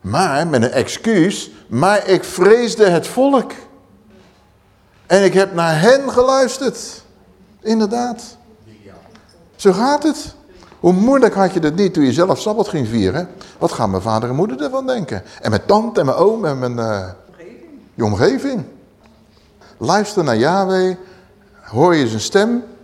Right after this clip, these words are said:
Speaker 1: die staat geschreven in Torah, doet het.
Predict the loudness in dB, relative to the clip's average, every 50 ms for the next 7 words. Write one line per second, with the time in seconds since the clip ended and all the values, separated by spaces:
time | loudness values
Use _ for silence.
0 | -20 _ _ _ _ -4 -4 0 0 0 0 0 -4 -10 -6 -2 0 0 2 0
1 | -2 -4 -6 -6 -6 -6 -4 -2 -2 -2 -2 -4 -8 -12 -18 -20 -20 _ _ _
2 | _ _ _ -6 -4 -2 -2 -2 -2 -4 -12